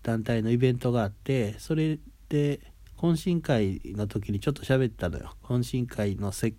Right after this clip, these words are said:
計はこういう風にしてますみたいな。それはもう言い慣れてるからさ、別に緊張もしないわけで、まあまあ普通に喋れるわけ。うん。それと一緒であると。ね。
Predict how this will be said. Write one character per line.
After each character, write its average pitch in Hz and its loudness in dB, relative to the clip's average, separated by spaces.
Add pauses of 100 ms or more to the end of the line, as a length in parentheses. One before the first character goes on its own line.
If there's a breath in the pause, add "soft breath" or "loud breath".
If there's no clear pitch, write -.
計 110 2
は 127 2 (300 loud breath)
こ - 2
う - -
い - 8
う 143 6
風 175 2
に 120 2
し - -8
て 107 -4
ま 110 0
す 104 -10
み 107 -4
た 87 -6
い 82 -6
な。 - -12 (460 soft breath)
そ 156 2
れ 180 4
は 180 2
も 98 -2
う - -6
言 147 2
い 165 2
慣 160 2
れ 156 4
て 151 0
る 151 2
か - -6
ら - -6
さ、 - -4
別 98 -6
に 104 0
緊 139 -2
張 160 0
も 107 0
し 113 -4
な 131 0
い 110 -2
わ 101 -2
け 101 -4
で、 95 -2 (840 soft breath)
ま 120 0
あ 107 0
ま 113 0
あ 95 0
普 - -10
通 107 -2
に 101 -2
喋 117 2
れ 127 2
る 123 0
わ 120 -2
け。 - -12 (1700 loud breath)
う 104 -2
ん。 98 -2 (880)
そ - -4
れ 135 2
と 143 0
一 98 0
緒 - -2
で 110 -4
あ 127 0
る 92 0
と。 - -12 (1700 soft breath)
ね。 120 -4